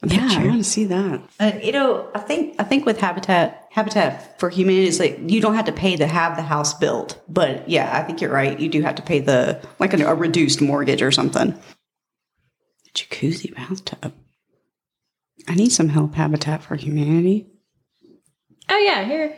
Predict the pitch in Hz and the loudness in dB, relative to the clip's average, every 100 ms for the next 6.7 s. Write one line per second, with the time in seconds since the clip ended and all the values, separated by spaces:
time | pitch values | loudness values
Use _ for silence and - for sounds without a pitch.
0 | - 285 269 170 196 - - 247 190 175 | -10 -8 -6 -8 -10 -8 -2 0 2 2
1 | 226 165 190 190 - 196 190 175 - 180 | 0 2 2 0 2 2 2 0 0 0
2 | 185 196 185 175 190 175 165 160 190 156 | 0 0 0 2 0 -2 -2 0 0 0
3 | 175 175 170 165 156 - - 196 - 175 | 0 2 2 0 -2 -4 -2 -4 -2 0
4 | 170 160 160 180 175 170 - - - 226 | 2 2 0 2 2 2 2 2 0 0
5 | 185 175 180 175 165 156 175 165 160 170 | 0 0 0 2 2 2 0 0 0 0
6 | 160 170 175 165 185 175 165 | 2 2 2 2 2 2 0